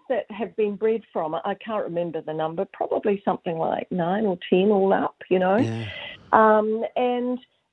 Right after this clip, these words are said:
Speaker 1: the interesting thing about this family is it has never, ever been owned by a major stud, you know, back, back, back before Phar Lap, because she's descended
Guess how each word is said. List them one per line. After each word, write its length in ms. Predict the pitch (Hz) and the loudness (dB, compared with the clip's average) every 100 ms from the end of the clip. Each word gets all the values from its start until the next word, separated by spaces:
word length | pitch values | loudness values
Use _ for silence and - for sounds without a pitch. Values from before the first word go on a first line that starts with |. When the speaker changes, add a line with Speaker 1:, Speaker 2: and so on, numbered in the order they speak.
| - | -8
Speaker 1:
the 120 | 269 330 | -4 -4
interesting 460 | 339 415 415 339 - | -4 -8 -12 -12 -8
thing 180 | 240 208 | -8 -6
about 260 | 170 - | -6 -6
this 100 | - - - | -10 -14 -10
family 500 | 135 - 160 - 196 - | -8 -8 -10 -12 -14 0
is 140 | 214 196 | 4 6
it 80 | 220 | 6
has 100 | 202 196 | 4 6
never, 380 | 220 247 277 294 | 8 8 6 2
ever 220 | 226 214 | 0 -2
been 240 | 214 196 185 | -4 -6 -6
owned 260 | 170 165 | -6 -6
by 200 | 165 160 | -6 -8
a 20 | 160 | -8
major 360 | 160 156 151 151 | -10 -12 -14 -20
stud, 320 | - 147 - - _ _ _ _ | -10 -6 -6 -10 _ _ _ _
you 80 | 202 | 0
know, 180 | 180 151 | 2 2
back, 280 | 202 196 202 - | 2 2 -2 0
back, 300 | 226 233 - - 196 | 4 4 4 -8 -4
back 220 | 226 226 - _ | 2 2 0 _
before 600 | 190 - 220 208 196 185 175 - - _ _ | -12 0 4 6 4 2 -4 -18 -20 _ _
Phar 240 | - 190 165 | -4 -2 -2
Lap, 220 | 131 - - _ - | -6 -14 -20 _ -14
because 240 | 170 196 170 - | -12 -10 -8 -2
she's 140 | 208 - | -2 -2
descended 420 | 190 233 202 151 | -2 2 2 0